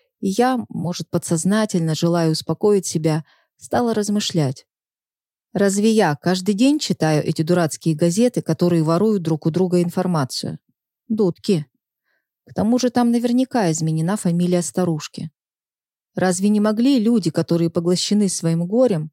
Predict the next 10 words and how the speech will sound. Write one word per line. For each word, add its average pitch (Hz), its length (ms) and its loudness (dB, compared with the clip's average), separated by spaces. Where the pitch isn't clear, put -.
напрочь 208 480 -2
забыть 180 380 -2
о 175 60 -4
каком-то 175 420 -2
знакомом, 160 720 0
мать 208 260 0
которого 233 520 0
была 170 280 0
подругой 180 460 0
покойной? 156 640 -2